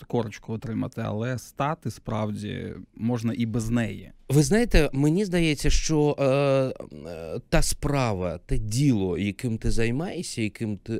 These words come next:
Speaker 2: якому ти присвятив своє життя, воно має бути на пучках пальців. Його не можна пояснити.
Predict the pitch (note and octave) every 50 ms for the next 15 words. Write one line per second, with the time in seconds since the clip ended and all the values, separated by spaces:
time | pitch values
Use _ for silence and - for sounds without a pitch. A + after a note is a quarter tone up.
0 | - A#2+ A#2 A2 A2 - B2+ A2+ A2 G#2 - A2+ - - A#2 A2 - A2+ A2 -
1 | A2 G2+ - - G#2+ G#2 G2+ G2+ G2 G#2 A2+ G#2+ - F#3 F#3 F#3 D3 C#3 C3 C#3
2 | D3 C#3+ C3+ C3 C3 B2+ B2 B2 A#2 A#2 A#2+ A2+ B2+ A#2 A2 G#2 - A2 - -
3 | - A#2 A2 - - - B2+ A2 F#2 E2+ - - - - - - _ _ _ _
4 | _ _ _ _ _ _ - A2 A2+ B2 C3 C#3 C#3+ D3 D3+ D3 C#3 C#3 C3+ -
5 | C#3 C3+ C3 B2+ - - C#3 A#2+ F#2+ - - - -